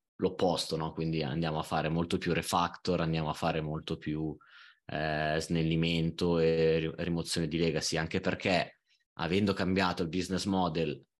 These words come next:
parecchio, eh, è anche importante tenere una code base allineata un po' con, ehm,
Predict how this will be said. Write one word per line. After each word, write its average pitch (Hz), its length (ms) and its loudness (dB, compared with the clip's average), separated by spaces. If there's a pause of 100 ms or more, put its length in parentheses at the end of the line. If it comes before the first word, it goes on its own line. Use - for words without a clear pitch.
(640)
parecchio, 95 800 2
eh, 85 320 0
è - 80 -4
anche 90 280 0
importante 87 840 -2
tenere 85 320 0
una 85 180 0
code 85 200 -4
base 85 400 2
allineata 80 580 -2
un 80 120 -4
po' 80 360 0
con, 78 320 -2
ehm, 76 520 -6